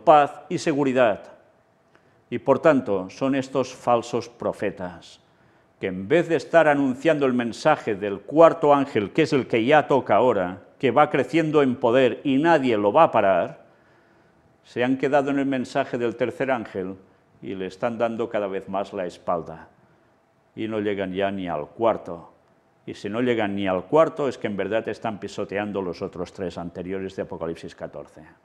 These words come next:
Si no sabéis de qué estoy hablando, mirad los estudios bíblicos que presentamos, que aparecen en nuestra web.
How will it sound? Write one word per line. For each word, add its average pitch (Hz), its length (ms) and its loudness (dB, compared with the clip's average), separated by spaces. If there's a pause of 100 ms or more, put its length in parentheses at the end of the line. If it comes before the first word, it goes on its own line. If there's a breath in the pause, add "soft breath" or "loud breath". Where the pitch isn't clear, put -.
(1160 soft breath)
Si - 140 -12
no 110 100 -6
sabéis 113 320 -2
de 107 80 -2
qué 95 100 -2
estoy 110 200 -2
hablando, 120 380 -2
mirad 107 260 -2
los 104 160 -6
estudios 104 460 -8
bíblicos 113 480 -6
que 107 120 -6
presentamos, 113 760 -8
que 104 160 -2
aparecen 107 440 -6
en 107 160 -8
nuestra 101 320 -6
web. 107 280 -4